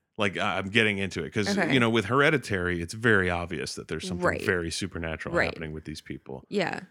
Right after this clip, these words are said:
Speaker 1: So when people complain about, like, "How did the cult orchestrate, you know, Charlie getting her head ripped off by that, that specific pole that they marked?" And it's like, because it's a fucking demon.
Speaker 2: Yeah.
Speaker 1: <laughs> You know, the, oh man,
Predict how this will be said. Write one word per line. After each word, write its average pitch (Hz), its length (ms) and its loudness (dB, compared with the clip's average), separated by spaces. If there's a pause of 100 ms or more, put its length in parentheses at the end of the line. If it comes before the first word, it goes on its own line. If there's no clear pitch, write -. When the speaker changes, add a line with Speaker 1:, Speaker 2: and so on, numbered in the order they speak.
Speaker 1:
So 95 400 0
when 104 280 -4
people 104 280 -4
complain 95 380 -4
about, 90 200 -2
like, 92 140 -4
"How 180 200 0
did 151 160 -2
the 117 80 -4
cult 143 400 -4
orchestrate, 127 720 0 (640)
you 147 120 2
know, 117 160 2
Charlie 120 720 2
getting 127 240 2
her 113 140 4
head 123 320 0 (240)
ripped 120 280 0
off 110 260 2
by 110 180 2
that, 98 400 0
that 135 340 2
specific 123 680 0
pole 131 320 0
that 107 180 0
they 110 140 0
marked?" 104 400 0
And 107 80 -4
it's 95 120 -8
like, 85 200 -4 (640)
because 123 380 -2
it's 107 160 -6
a 101 40 -6
fucking 101 360 -6
demon. 92 480 -8 (180)
Speaker 2:
Yeah. 208 220 0 (160)
Speaker 1:
<laughs> 180 280 4 (320)
You 135 100 6
know, 185 160 4
the, 208 180 4 (140)
oh 104 180 -2
man, 98 400 0